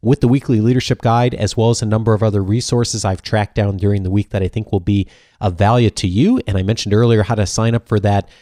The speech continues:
uh, the free membership. Just go to coaching for leaders dot com. That'll get you access to all of that. It'll also get you access to the entire podcast library and one of our past episodes that may be of value to you, especially if you are thinking about organization development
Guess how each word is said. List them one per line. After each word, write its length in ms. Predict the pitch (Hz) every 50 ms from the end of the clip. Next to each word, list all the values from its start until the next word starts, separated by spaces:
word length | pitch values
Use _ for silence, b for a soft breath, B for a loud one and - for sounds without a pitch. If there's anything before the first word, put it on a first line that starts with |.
| b b b b
uh, 240 | - 90 87 82 87
the 120 | 78 82 92
free 220 | - - 147 151
membership. 480 | 123 110 147 202 208 147 - - - -
Just 160 | - 104 -
go 100 | - 131
to 60 | 127
coaching 400 | - - 123 127 123 - 139 123
for 140 | - - 127
leaders 280 | 123 123 120 120 -
dot 220 | - 120 120 127 -
com. 320 | - - 117 139 151 127
That'll 160 | 95 92 101
get 220 | 87 95 104 - -
you 80 | 110 -
access 460 | - 98 101 - - - 110 - -
to 100 | - -
all 360 | - - - 98 139 180 202 143
of 100 | 95 -
that. 260 | - 85 82 80 80
It'll 200 | 95 95 95 90
also 340 | - - 196 233 - - 254
get 180 | 110 110 -
you 80 | - 123
access 500 | - 104 104 117 - - - 123 113 - -
to 160 | - 123 110
the 160 | 113 110 110
entire 400 | 98 92 - - - 165 175 160
podcast 600 | - - - 151 202 214 - - 101 92 - -
library 440 | 95 90 87 87 - 104 104 135 160 B B B B B B
and 240 | - 123 117 120 113
one 220 | 110 143 208 240
of 120 | 254 185 135
our 120 | 117 107
past 340 | - - 139 139 - - -
episodes 580 | 156 - - 160 - - 110 104 107 104 - -
that 280 | 110 107 104 104 - -
may 340 | 107 110 113 123 135 139
be 380 | 127 113 135 131 127 123 113 b b b b b
of 140 | 113 104
value 400 | 92 104 120 131 175 220 220 143
to 160 | - - - 101
you, 80 | 110
especially 400 | 143 - - - 120 - - 117
if 140 | 98 - -
you 40 | 104
are 120 | 113 131
thinking 240 | - 151 120 110 98
about 220 | 95 92 95 95
organization 600 | - - 104 95 110 104 92 87 101 98 - -
development 500 | 95 90 82 95 98 110 110 117 123 120